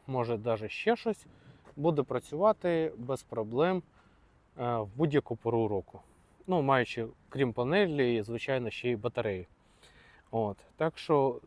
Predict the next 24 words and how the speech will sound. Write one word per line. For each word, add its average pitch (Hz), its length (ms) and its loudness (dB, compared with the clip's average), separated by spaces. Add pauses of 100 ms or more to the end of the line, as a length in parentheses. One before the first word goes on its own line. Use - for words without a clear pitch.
ще - 280 4
раз 117 340 -2
нагадую 117 460 0
всім, 208 320 -4
що - 160 -14
треба 113 360 -4 (640)
готуватись 120 680 2
до 123 160 0
зими. 175 380 4 (160)
Зима 127 300 0
буде 113 240 -2
дуже 117 260 2
важкою, 202 540 4 (480)
холодною, 156 680 2 (680)
тому 131 460 2 (460)
купляйте 127 500 2
панельки. 170 540 -4 (580)
На 123 140 -2
крайняк 131 540 0
їх - 160 -14
можна 120 320 -4
просто 131 540 -2 (100)
приєднати 123 680 0
до 123 220 0